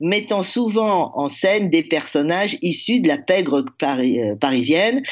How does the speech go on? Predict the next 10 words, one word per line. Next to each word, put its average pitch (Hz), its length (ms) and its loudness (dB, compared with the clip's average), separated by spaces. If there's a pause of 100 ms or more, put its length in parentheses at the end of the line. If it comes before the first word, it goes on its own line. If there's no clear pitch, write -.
(180)
et 143 60 4
il 139 100 4
fait 156 120 0
aussi, 165 560 2
euh, 139 80 4
jouer 147 280 4
des 151 160 2
mélodrames 135 600 2
plus 190 160 -2
classiques. 123 580 -2